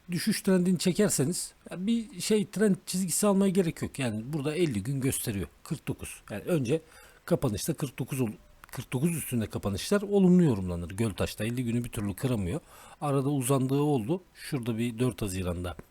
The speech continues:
yaklaştı. Orada da satış yedi. Arada bir, e, kırk altı var. Yani en azından bir kırk altının üstü, sonra kırk dokuzun üstü. Bu iki dirence dikkat etmek lazım. İki yüz günü hafif kırıyor. Yani şu iki yüz gün ortalamasında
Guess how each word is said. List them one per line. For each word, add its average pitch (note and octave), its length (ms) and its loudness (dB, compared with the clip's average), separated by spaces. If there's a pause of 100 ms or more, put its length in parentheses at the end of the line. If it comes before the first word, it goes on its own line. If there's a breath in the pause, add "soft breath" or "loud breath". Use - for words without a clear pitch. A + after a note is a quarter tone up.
(100)
yaklaştı. G#2 500 -4
Orada A#2 160 -2
da G2+ 60 -4
satış - 380 -6
yedi. G#2+ 220 -2 (1160 loud breath)
Arada F#3+ 880 4
bir, - 340 0
e, C3+ 500 2 (160)
kırk - 240 -2
altı F3 260 4
var. E3 160 4 (260)
Yani D#3 320 0
en F#3+ 120 2
azından D3+ 400 2
bir D3+ 60 0
kırk - 260 -4
altının C#3+ 320 0
üstü, - 220 -4
sonra E3 280 2
kırk - 240 -4
dokuzun C3+ 300 -2
üstü. A#2+ 360 0 (120)
Bu C#3+ 180 -2
iki C3+ 280 -2
dirence C3+ 320 2
dikkat A#2 240 -4
etmek G2+ 300 -6
lazım. G#2 260 -4 (500 loud breath)
İki G#3+ 220 0
yüz G3 180 6
günü F#3+ 140 2
hafif F#3+ 340 0
kırıyor. E3 320 4 (460 loud breath)
Yani F3+ 240 2
şu - 480 -2
iki A#3 240 2
yüz G3+ 180 6
gün E3 100 4
ortalamasında E3+ 840 2